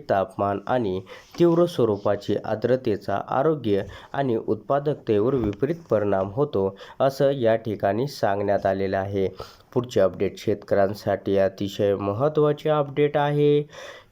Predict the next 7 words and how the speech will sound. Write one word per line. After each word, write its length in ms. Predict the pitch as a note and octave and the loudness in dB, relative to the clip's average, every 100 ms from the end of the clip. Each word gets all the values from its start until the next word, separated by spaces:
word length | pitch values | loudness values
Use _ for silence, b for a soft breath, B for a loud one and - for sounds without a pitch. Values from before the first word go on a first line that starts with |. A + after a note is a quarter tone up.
| - | -2
या 420 | G#2 G2+ G2 G2 | 2 4 4 0
सोयाबीनच्या 880 | G#2 - G#2 G#2+ C#3+ E3 D#3+ D#3+ D3 | -2 0 4 6 4 0 -2 2 2
भावातील 680 | C3 G#2+ G2 F#2+ - G2 G2 - | 2 2 4 2 0 -4 -4 2
चढ 180 | C3+ C#3+ | 2 4
उतार 400 | A2+ - G2 F#2+ | 0 2 2 2
सुरूच 480 | - A2 C3 C3 | 0 0 0 0
आहे. 340 | G#2+ G2+ F#2+ | 0 0 -2